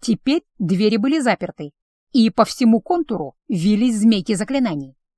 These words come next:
Способность видеть их проявилась в драконьем облике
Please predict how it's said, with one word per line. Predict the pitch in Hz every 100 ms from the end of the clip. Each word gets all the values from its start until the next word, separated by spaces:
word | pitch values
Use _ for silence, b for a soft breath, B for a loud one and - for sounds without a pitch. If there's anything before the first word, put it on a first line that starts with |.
| _ _ _
Способность | - - 247 - 254 208 208 -
видеть | 208 302 269 -
их | 160 _ _ _ _ -
проявилась | 240 233 254 320 - -
в | 185
драконьем | 262 - 311 285 330 -
облике | 330 180 160 - 151